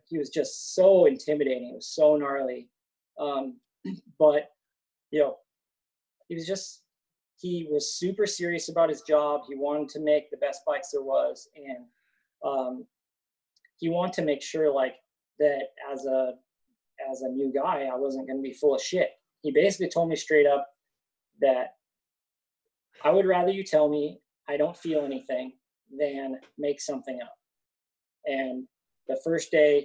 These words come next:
he sent me out on a, on a bike, came in, like, they worked on it for a little bit.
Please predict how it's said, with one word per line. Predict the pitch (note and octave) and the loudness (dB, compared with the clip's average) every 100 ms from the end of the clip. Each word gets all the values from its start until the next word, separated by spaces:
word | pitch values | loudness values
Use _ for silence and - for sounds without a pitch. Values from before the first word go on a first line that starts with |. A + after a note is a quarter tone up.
| - | -2
he | C#3 | -8
sent | - F3 | -4 -4
me | F3 | 0
out | D#3+ D#3 | 0 2
on | D3+ | 0
a, | C3+ - | -4 -6
on | D3+ D3 | -4 -2
a | |
bike, | C3+ C#3+ C#3+ - _ _ _ _ _ _ | -2 0 -2 -6 _ _ _ _ _ _
came | - D3+ | 0 2
in, | D3+ D3 C#3+ C#3 _ _ _ _ _ _ _ - | 2 2 0 -6 _ _ _ _ _ _ _ -6
like, | C3+ | -4
they | C3+ | -2
worked | C3+ D#3+ E3 | -2 -2 -2
on | D3+ | -2
it | D3+ | -4
for | D#3 | -2
a | D3+ | 0
little | D3+ C#3+ | 0 0
bit. | C#3+ C#3+ C#3+ | 0 -2 -6